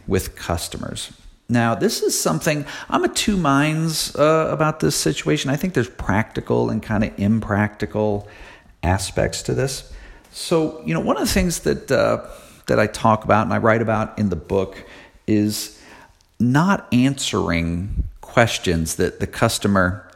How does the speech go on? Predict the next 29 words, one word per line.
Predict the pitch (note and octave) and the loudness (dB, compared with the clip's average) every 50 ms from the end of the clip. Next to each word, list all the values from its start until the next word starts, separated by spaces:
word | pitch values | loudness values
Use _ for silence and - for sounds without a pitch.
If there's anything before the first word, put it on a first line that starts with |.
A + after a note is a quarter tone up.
| - - | -8 -8
doesn't | F2+ F2+ - F2 E2+ D#2+ E2 D2+ D2 | -4 0 2 2 2 2 0 -2 -2
ask. | D2 B1 A1+ G1+ G1+ - - - - - | -2 -2 0 -2 -2 -4 -4 -6 -6 0
And | - C3 C3 C#3 | 0 2 4 4
this | E3+ A3 A3 - - - - - - - - - - - - - _ | 4 4 4 2 0 -4 -8 -10 -14 -18 -20 -20 -20 -20 -20 -2 _
is | B2+ B2+ A#2+ A#2 | 2 2 2 0
for | - - - A#2 G#2+ G2+ G2+ G2+ G2 F2+ - - - - | -2 -2 0 2 2 4 2 0 -2 -4 -10 -16 -12 -6
really | G2+ G#2 G#2+ A#2+ A#2+ G#2 G2+ G#2 F#2 - - | -2 2 4 6 6 6 4 2 0 -2 -4
simple | - - - A#2+ G#2+ - G2+ F2+ | -4 2 4 4 4 4 2 0
and | E2+ E2 | 0 0
practical | - - G#2 F#2+ F#2 G2 - - G2 - E2 D#2 E2 E2+ - - | 0 2 2 4 4 2 0 -6 -6 -4 -2 -2 -4 -4 -6 -4
reasons. | - F#2+ G2 A2+ A#2+ A2 F#2 - - - - - - - - - - - - - | 0 2 2 2 2 0 -2 -4 -6 -6 -8 -8 -10 -12 -12 -14 -14 -4 2 4
And | C3+ D3 | 4 6
it | E3+ | 8
all | G3+ A#3 B3+ | 6 6 4
comes | - - F#3+ F3 D3+ | 2 0 -2 -2 0
down | - D3+ C3+ B2 B2 A#2+ B2 A#2 - - - | 2 2 4 4 4 2 0 -2 -6 -10 -8
to | - - | -2 0
this. | A2 G#2 F2+ C#2 - - - - - A#2 | 2 2 2 2 0 -4 -8 -8 0 4
When | C3 B2+ A#2+ A#2 A2 G#2+ - - - - - - | 4 6 6 4 2 -2 -8 -16 -20 -20 -14 -4
your | - C3+ C3 B2+ | 2 4 4 4
customer | B2+ - - - - G3 - - - G3+ F#3+ F#3 | 2 0 -4 -2 -2 -2 -2 0 0 0 0 0
has | D#3+ C#3 C#3+ C3 B2+ B2 - | 0 0 0 0 0 -2 0
decision-making | - A2+ G#2+ - - - B2+ B2 A#2 A#2+ A2 G#2 G2+ G2 G2 - - G2 F2+ | 0 0 0 2 2 0 0 2 2 2 2 2 2 2 0 0 0 -2 -2
criteria | F2 - - - F2 F2+ F2 - - - - - F#2 F2 D2+ C#2 B1 A1 G#1+ G1+ - - - - - - - _ - | -2 0 2 2 2 2 2 -2 -6 -8 -4 -2 0 0 0 -2 -4 -4 -6 -6 -8 -10 -16 -20 -20 -20 -20 _ 2
that | F#2+ G2+ F#2 F#2 - - - - - _ _ | 4 4 4 4 0 -4 -10 -20 -20 _ _
need | A#2 A#2 A2+ A#2 B2 B2+ C3 C3 C3 C3 B2 B2 A#2+ - - | 2 4 4 6 6 4 4 4 4 4 2 0 -4 -6 -6
to | - | -4
be | A2+ - G2 F2+ | 0 0 2 2
understood, | E2+ D2 C2+ D2+ - - - - - - - D3 C#3+ C3+ C3+ C3+ | 0 0 0 -2 -2 -2 -4 -4 -4 0 2 4 4 4 2 0